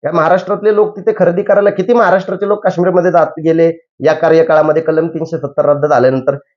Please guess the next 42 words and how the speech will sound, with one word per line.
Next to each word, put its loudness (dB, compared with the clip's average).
किती -2
जणांनी 2
तिथं -4
जागा 2
वगैरे 4
विकत -2
घेतल्या -2
आणि -4
किती -10
जणांनी 2
तिथं -2
उद्योग 0
वगैरे 0
चालू 2
केले? -2
याचं -4
उत्तर -2
कृपा 0
करून -2
अमित 2
शहा 2
यांनी 2
द्यावं. 2
मुळातच 0
कलम 0
तीनशे -6
सत्तर -2
चा 0
आणि 0
महाराष्ट्राचा 0
काहीही -4
संबंध -4
नाहीये. -2
आणि 2
या 4
सगळ्या -2
गोष्टी -4
ज्या 2
आहेत 0
त्या 2
आपण 0
पाहतोय -2